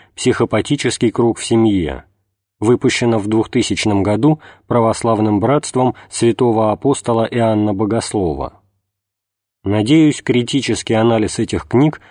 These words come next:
поможет автору в дальнейшей работе над ними. Дело в том, что с момента выхода книг отца Анатолия не только невежды и неутверждённые, но и сведущие церковные люди задают вполне резонные вопросы.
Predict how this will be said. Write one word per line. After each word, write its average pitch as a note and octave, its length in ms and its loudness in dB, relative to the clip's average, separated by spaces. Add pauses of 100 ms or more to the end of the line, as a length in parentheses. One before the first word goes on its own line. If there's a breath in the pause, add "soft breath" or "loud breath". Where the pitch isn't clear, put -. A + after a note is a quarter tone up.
(140 soft breath)
поможет A#2+ 540 2
автору C3 400 0
в G#2 80 0
дальнейшей A#2 560 2
работе A2+ 500 0
над F#2+ 220 -2
ними. D2+ 440 -6 (760)
Дело B2+ 340 2
в - 120 -8
том, E3+ 220 2
что B2+ 240 -2
с - 100 -4
момента B2 460 2
выхода A#2 420 0
книг C3+ 340 0
отца A2+ 320 0
Анатолия G#2+ 720 0 (360)
не A#2 180 4
только D#3 420 2 (240 loud breath)
невежды A#2+ 640 4
и A#2+ 40 4
неутверждённые, A2 1200 0 (320)
но A#2+ 180 4
и A#2+ 80 4
сведущие C3 680 0
церковные G#2+ 640 0
люди C#3+ 380 2 (200 soft breath)
задают A#2 500 2
вполне A#2+ 400 2
резонные A2 580 0
вопросы. G2+ 680 -4